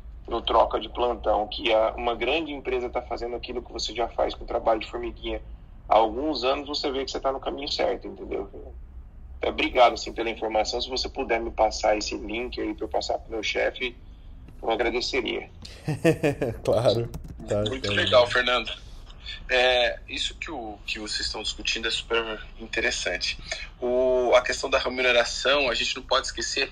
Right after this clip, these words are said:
Speaker 3: tem um, é, tem um, uma apresentação, depois eu vou ver se eu acho o link, porque ela já é bem antiga,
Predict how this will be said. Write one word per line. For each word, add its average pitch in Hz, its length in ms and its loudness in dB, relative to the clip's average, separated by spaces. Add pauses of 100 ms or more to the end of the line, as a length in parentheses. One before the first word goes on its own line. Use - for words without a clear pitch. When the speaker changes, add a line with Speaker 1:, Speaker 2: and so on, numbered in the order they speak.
(120)
Speaker 3:
tem 185 220 2
um, 190 340 -2 (800)
é, 110 840 4 (120)
tem 123 160 -4
um, 107 540 -8 (220)
uma 107 100 6
apresentação, 110 680 2
depois 117 260 -2
eu 113 60 -4
vou 113 60 -4
ver 110 60 2
se - 120 -2
eu 110 80 8
acho - 240 4
o - 20 -2
link, 110 260 0
porque - 160 0
ela 139 100 6
já 143 120 4
é 139 60 6
bem 147 300 2
antiga, 117 640 0